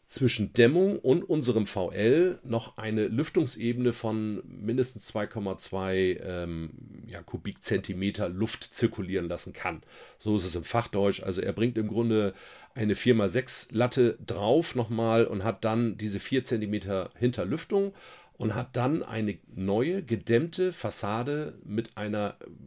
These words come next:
vorgehängten, hinterlüfteten Fassade mit durch unser V L. Und, äh, du musst im Grunde immer ein, eine, eine zusätzliche Konstruktion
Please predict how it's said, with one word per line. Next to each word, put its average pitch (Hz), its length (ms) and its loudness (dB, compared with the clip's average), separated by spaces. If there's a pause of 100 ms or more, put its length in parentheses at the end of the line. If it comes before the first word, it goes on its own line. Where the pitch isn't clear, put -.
(100)
vorgehängten, 113 840 2
hinterlüfteten 104 720 0
Fassade 101 680 -2
mit 107 240 -4
durch 107 140 -2
unser 104 220 -2
V 98 260 0
L. 90 180 -4 (800)
Und, 101 440 2
äh, 98 240 6
du - 160 -4
musst 135 260 2
im 120 120 2
Grunde 120 240 4
immer 131 400 2
ein, 110 300 -2
eine, 90 520 -6
eine 82 360 -8 (260)
zusätzliche 131 480 2
Konstruktion 113 600 0